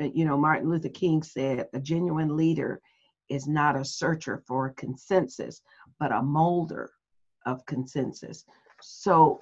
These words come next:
it's being that change or being that individual, whether it's not even a change that you're trying to bring about, but it's being who you are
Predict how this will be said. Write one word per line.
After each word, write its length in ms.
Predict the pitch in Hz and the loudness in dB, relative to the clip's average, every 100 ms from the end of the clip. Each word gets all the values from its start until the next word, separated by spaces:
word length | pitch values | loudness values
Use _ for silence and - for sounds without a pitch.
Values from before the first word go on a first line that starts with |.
| - | 4
it's 280 | 180 160 - | 4 4 -6
being 720 | 147 180 202 233 202 170 143 | -4 0 0 0 2 0 0
that 560 | 160 151 - - - - _ _ _ _ | 0 0 0 -4 -12 -20 _ _ _ _
change 760 | - - 202 185 180 170 175 - - | -10 -4 2 4 4 2 -2 -4 0
or 160 | 139 | 0
being 460 | 143 185 208 190 165 | 4 2 4 2 0
that 240 | 147 - - | 0 -2 0
individual, 960 | 170 156 156 139 170 165 135 104 123 | 0 2 0 0 -2 0 -4 -4 -4
whether 280 | 147 165 170 | 0 2 2
it's 340 | 151 - - - - | 0 -2 -8 -12 0
not 320 | 180 165 - | 2 2 0
even 400 | 214 262 254 170 143 | 0 2 2 2 0
a 100 | - | -2
change 540 | - - 160 160 - | -2 2 4 4 0
that 220 | 113 135 | -4 -4
you're 100 | 143 | -6
trying 340 | - - 139 127 | -4 -2 0 -2
to 60 | |
bring 260 | - 147 139 | -2 -2 -2
about, 400 | 135 135 - - - - - | 2 4 4 0 -12 -20 -4
but 140 | 170 160 | -2 0
it's 160 | 156 | 2
being 320 | 185 180 170 | 6 6 4
who 180 | 160 214 | -2 -4
you 300 | 196 190 170 | -2 -2 0
are 340 | 175 175 175 | 2 4 2